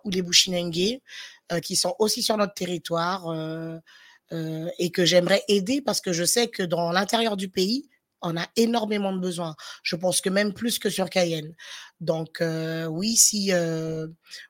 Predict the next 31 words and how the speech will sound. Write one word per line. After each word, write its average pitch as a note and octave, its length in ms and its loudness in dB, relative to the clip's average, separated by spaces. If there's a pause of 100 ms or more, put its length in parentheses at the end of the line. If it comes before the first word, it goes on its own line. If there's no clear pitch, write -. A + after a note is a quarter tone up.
(300)
euh, F3 480 0
des F3+ 180 -4
personnes G#3 420 2
qui G#3 140 -8
nous F#3+ 200 -2
écoutent, F#3+ 440 -2
euh, E3+ 160 2 (340)
euh, F3 220 -2
sont G3+ 320 -2
au G#3 100 6
courant G#3 280 2
d'une G3+ 160 -2
situation, F#3+ 720 0 (540)
euh, E3+ 360 -2
de F3+ 120 0
m'en F#3+ 140 4
faire F#3 220 0
part, G#3+ 300 2
euh, F3+ 180 0
parce E3 220 -6
que, E3+ 380 -2
et E3+ 120 -2
de E3+ 120 0
me E3+ 100 0
dire G3+ 260 0
exactement F#3 520 0
l'endroit F3+ 320 2
où F3 60 0
ça F3+ 180 -2
se - 180 -2
situe, - 460 -6